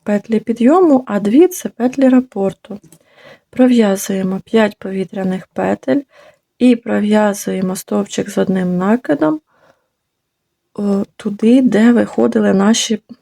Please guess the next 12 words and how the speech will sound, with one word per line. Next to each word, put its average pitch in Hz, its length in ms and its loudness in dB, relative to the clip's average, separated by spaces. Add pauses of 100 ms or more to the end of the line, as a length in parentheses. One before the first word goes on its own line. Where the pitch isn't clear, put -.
(200)
повітряні 202 640 0
петлі, 202 480 -6 (600)
у 220 80 -4
вершинку 220 720 0
попереднього 214 640 2
стовпчика. 202 760 -10 (840)
Це 269 220 0
прибавка 214 680 -4
наша 196 500 -6 (400)
на 208 240 0
початку 202 640 -6
ряду. 196 360 -6